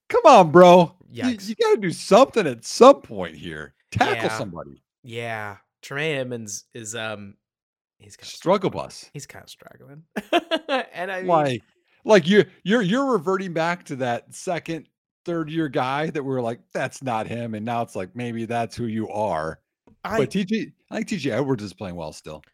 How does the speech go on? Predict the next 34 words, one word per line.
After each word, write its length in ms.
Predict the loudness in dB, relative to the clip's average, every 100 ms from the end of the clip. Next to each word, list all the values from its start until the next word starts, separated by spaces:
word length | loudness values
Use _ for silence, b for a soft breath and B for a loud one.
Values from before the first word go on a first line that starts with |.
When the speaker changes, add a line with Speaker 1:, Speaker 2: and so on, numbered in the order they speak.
| _
Speaker 2:
I 120 | -10 -10
can't 340 | -10 -14 -12
help 180 | -10 -10
but 140 | -12 -10
think 260 | -12 -12
that 100 | -14
a 60 | -12
lot 220 | -10 -10
of 40 | -10
the 80 |
teams, 440 | -14 -12 -12 -12 -16 -12
or 160 | -12 -10
a 80 | -8
lot 180 | -6 -6
of 60 |
the 60 | -8
guys 440 | -10 -8 -6 -8
that 80 | -10
are 40 | -14
playing 480 | -16 -12 -12 -12
well 300 | -10 -10 -12 b b b
are 100 | -12
guys 340 | -10 -10 -10
who 100 | -12
are 60 | -14
either 320 | -12 -14 -12
in 220 | -14 -14
relatively 460 | -14 -14 -14 -14 -14
niche 320 | -14 -14 -14
down 320 | -12 -12 -12
roles. 400 | -10 -10 -10 -14
So 80 | -16
that's 180 | -14 -14
like 160 | -14